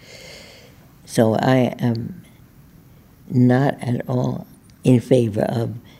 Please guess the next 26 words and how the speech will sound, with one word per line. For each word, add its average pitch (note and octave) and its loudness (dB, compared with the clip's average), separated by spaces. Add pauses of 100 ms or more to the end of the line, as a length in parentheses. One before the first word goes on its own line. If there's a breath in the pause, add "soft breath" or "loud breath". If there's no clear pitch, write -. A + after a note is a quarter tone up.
(540 loud breath)
that C#3 2
solution B2 0
to B2+ 0
what B2+ -4
I C3+ -2
see - -4
as - -10 (1400 loud breath)
a C3 4
temporary A#2+ 0 (400)
situation. A#2+ -4 (1040)
I - -6
mean, B2+ 2
the A#2 -6
president D#3+ 4
is G3 2
term A#2 0
limited, A#2 -4 (440 soft breath)
so C3 0
the A#2 -2
president E3+ 2
can't, - 0
uh, - -4 (480)
make C#3 0
that - -2
many B2+ -8 (240 soft breath)
appointments, D3 -6